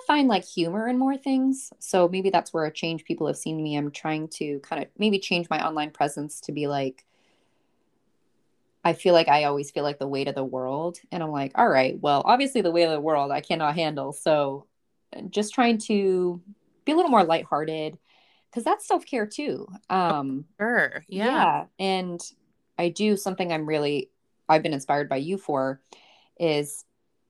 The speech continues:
Speaker 1: well, I wanna get back in the gym. Like, I've always been a super active person,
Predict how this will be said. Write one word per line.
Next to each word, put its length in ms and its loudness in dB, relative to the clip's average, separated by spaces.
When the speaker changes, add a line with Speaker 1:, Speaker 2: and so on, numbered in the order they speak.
Speaker 1:
well, 140 -2
I 140 6
wanna 260 4
get 220 2
back 200 2
in 60 -6
the 80 -4
gym. 460 -6
Like, 320 -2
I've 160 2
always 280 6
been 120 -4
a 60 -4
super 260 -8
active 340 -4
person, 680 -4